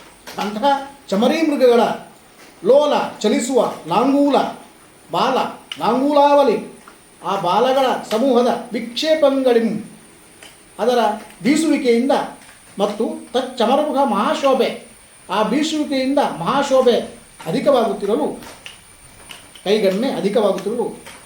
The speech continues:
ವಿಶ್ವಾಚಲ ಚಕ್ರೇಶತ್ವಂ ಚ-, ಚಕ್ರೇಶೋತ್ತಮಂ, ಇಡೀ ಜಗತ್ತಿನ ಗಿರಿಗಳ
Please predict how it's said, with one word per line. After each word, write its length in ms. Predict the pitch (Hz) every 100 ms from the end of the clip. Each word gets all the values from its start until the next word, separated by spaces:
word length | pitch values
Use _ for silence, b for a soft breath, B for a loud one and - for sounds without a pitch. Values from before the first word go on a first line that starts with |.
| - - 147
ವಿಶ್ವಾಚಲ 680 | 185 - 262 302 294 285 285 302 - -
ಚಕ್ರೇಶತ್ವಂ 960 | - - 269 294 - 262 - 269 302 302 - - - - - - -
ಚ-, 360 | 214 214 - -
ಚಕ್ರೇಶೋತ್ತಮಂ, 1300 | 226 - 254 247 247 240 - - 233 262 240 - - - - - - - - - - - - -
ಇಡೀ 400 | 190 277 339 330
ಜಗತ್ತಿನ 500 | 233 269 302 - 311 - - - - - - - - - - - - - - - - - - - - 151
ಗಿರಿಗಳ 440 | 160 277 311 294